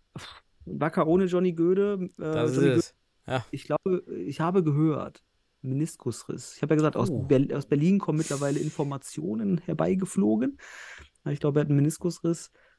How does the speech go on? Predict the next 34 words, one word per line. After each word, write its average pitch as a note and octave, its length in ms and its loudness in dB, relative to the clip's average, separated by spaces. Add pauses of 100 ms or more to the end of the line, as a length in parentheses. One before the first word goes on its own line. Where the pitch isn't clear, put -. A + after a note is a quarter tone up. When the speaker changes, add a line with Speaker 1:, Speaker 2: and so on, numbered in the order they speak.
(300)
Speaker 1:
äh, D3 220 4
soweit C3+ 260 6
ich D#3+ 80 0
das - 160 2
gehört C#3 340 2
habe. A2+ 200 2
Speaker 2:
Mhm. C3+ 320 -2 (200)
Das C3 200 0
ist - 60 0
ja F#3+ 60 4
Speaker 1:
Weiß D3+ 60 -2
nicht, - 20 -2
ob D#3 80 6
Speaker 2:
Katastrophe, C3 340 2
weil B2+ 100 2
Enoch D#3 260 4
Sey, E3 380 6
der C#3 140 2
tut F#3 160 0
mir D#3 120 6
so D#3+ 120 4
leid, D3+ 340 10
junger D#3+ 240 0
Typ, E3 320 -4
aber C3+ 340 4 (340)
Speaker 1:
Ja. A2+ 140 -4 (520)
Speaker 2:
ja. B2 280 2 (600)
Speaker 1:
Keiner, D3+ 260 8
der D#3 160 8
den, D#3 160 8
den, D3 300 6
den C#3+ 120 4
Abstieg D3+ 360 -2
verhindert. G#2+ 440 -4